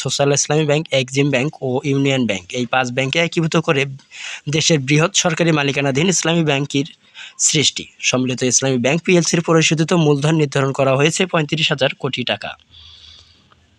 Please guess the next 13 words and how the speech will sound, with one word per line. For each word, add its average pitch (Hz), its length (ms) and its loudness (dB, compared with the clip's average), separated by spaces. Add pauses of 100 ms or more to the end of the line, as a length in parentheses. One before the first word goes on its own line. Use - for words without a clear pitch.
(920)
প্রিয় 190 160 4
দর্শক, 165 220 2 (160)
আপনাদের 160 460 0 (220)
একটি - 200 -6 (120)
লাইক, 139 200 -2 (120)
কমেন্ট, 156 340 4
শেয়ারের 151 340 4
মাধ্যমে 147 340 2 (180)
আমাদেরকে 135 420 -2 (460)
নতুন 180 280 4
নতুন 190 180 4 (120)
সব 175 120 0 (100)
ভিডিওর 143 340 2